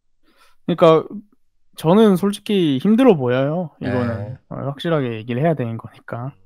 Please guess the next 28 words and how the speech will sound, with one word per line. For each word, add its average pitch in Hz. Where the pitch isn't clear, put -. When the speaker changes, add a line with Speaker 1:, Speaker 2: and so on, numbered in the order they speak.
Speaker 2:
사실 156
좀 160
어렵습니다. 117
왜냐하면 139
이 123
복-, -
<laughs> 190
금액이 -
너무 151
커요. 139
금액이 135
커가지고, 151
아, 101
팔천이백만 135
달러. 98
이걸 113
이제 107
혼자서 190
할 175
수 -
없-, -
거의 156
혼자서 214
할 208
수 202
없죠. 104
누가 117
옆에서 113